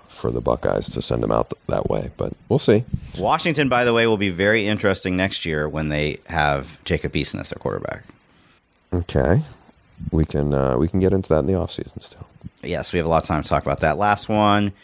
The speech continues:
Speaker 2: Bart in Madison, "Bruce and Stewart, love the pod and The Athletic." Thank you, Bart. I'll get right to it. What happened to Wisconsin?
Speaker 1: Quarterback issues. I think I would start with that.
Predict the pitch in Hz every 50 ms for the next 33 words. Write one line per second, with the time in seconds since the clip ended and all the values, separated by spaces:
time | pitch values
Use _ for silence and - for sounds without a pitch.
0 | - _ _ _ _ _ _ - 110 110 117 117 110 117 107 101 98 98 101 101
1 | 98 - - 101 98 98 90 95 104 104 - 98 90 - - 104 98 95 90 95
2 | 101 98 95 - - - 101 92 87 87 87 - - 120 135 139 120 95 87 73
3 | 71 71 - 76 - - - 53 - - - - 98 104 - - 71 - 57 50
4 | 50 - - - - - - - - - - - - - - - 101 101 151 151
5 | 151 151 147 - 165 156 113 101 104 - - - - _ _ - - 117 135 143
6 | 156 151 123 135 131 127 120 113 - 104 95 82 73 - - - - - - -
7 | _ - - _ _ _ _ _ _ - 110 107 113 110 107 107 110 110 120 113
8 | - - 135 135 135 143 - - - - - - - 92 92 101 98 90 85 87
9 | 87 - - - 87 85 92 60 62 85 76 67 69 69 73 82 110 -